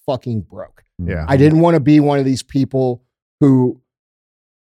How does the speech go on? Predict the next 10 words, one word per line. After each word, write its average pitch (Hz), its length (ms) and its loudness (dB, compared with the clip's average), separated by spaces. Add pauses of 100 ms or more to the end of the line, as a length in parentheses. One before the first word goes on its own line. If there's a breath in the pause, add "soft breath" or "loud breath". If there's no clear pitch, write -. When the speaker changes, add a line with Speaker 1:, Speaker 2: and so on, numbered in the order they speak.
Speaker 1:
had 156 300 0
no 143 180 2
options, - 480 -10
who 143 140 -2
couldn't 175 460 0
make 143 240 -2
choices, 123 560 -4
who 160 200 -4
had 160 440 -4
to 156 180 -6